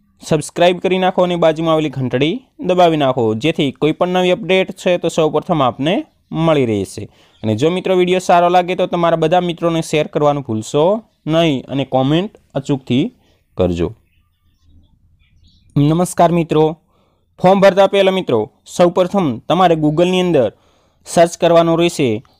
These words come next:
જી એસ ઈ આર સી. અહીં તમે મિત્રો જોઈ શકો છો. તો મિત્રો સર્ચ બાર ઉપર ક્લિક કરવાનું રહેશે. ત્યારબાદ મિત્રો અહીં તમને આવી રીતે જોવા મળશે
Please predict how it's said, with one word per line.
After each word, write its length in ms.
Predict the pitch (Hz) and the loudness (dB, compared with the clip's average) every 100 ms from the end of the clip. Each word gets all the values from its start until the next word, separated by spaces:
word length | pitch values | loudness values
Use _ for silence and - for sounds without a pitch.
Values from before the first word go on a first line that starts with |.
| 107 104 98 | -6 -4 -2
જી 220 | 127 135 | 2 4
એસ 280 | 165 202 - - _ | 4 0 -4 -18 _
ઈ 180 | 143 156 | -2 2
આર 260 | 147 151 196 - _ _ | 4 4 2 -2 _ _
સી. 260 | - - 135 - | -8 -2 -2 -2
અહીં 120 | 156 | -2
તમે 180 | 151 151 | 0 0
મિત્રો 280 | 143 - 160 - _ - 160 | -2 -2 -4 -6 _ -8 -2
જોઈ 160 | 160 143 | 0 0
શકો 400 | 131 107 104 90 | 0 -2 -4 -8
છો. 180 | - - _ _ _ _ _ _ | -12 -20 _ _ _ _ _ _
તો 80 | 160 | -2
મિત્રો 400 | 180 196 185 - | 0 -2 -2 -6
સર્ચ 340 | - 170 165 | -2 -2 0
બાર 180 | 170 147 | 2 0
ઉપર 260 | 135 170 247 - _ _ - | 0 -2 -2 -4 _ _ -2
ક્લિક 220 | 131 - | -2 0
કરવાનું 360 | 101 104 101 | 0 0 0
રહેશે. 300 | 104 107 - - - _ _ | 0 0 -2 -4 -6 _ _
ત્યારબાદ 300 | 170 180 185 185 | 0 2 2 0
મિત્રો 240 | 190 196 185 - | -2 0 -2 -2
અહીં 180 | 160 175 | -2 0
તમને 400 | 180 185 165 107 - | 0 0 -2 -2 -2
આવી 180 | 156 | 0
રીતે 220 | 165 156 170 | 0 0 0
જોવા 260 | 143 147 | 2 2
મળશે 460 | 135 113 101 - | 4 2 0 -4